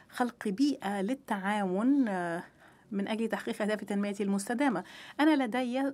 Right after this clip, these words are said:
إجابة واضحة وصريحة. نعم، الإجابة هي نعم، لأن التقاسم للبيانات عبر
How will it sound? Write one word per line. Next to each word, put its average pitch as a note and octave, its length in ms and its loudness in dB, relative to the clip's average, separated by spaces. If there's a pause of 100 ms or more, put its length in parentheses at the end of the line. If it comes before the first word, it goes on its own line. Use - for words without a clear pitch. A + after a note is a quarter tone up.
(160)
إجابة A3 540 0
واضحة G#3+ 500 0
وصريحة. G3+ 560 0
نعم، A3 460 4
الإجابة G3+ 380 -2
هي G#3+ 220 -2
نعم، F3+ 360 -2 (480)
لأن G#3 540 0 (420)
التقاسم G#3 920 0
للبيانات G3 640 0 (160)
عبر G3 720 0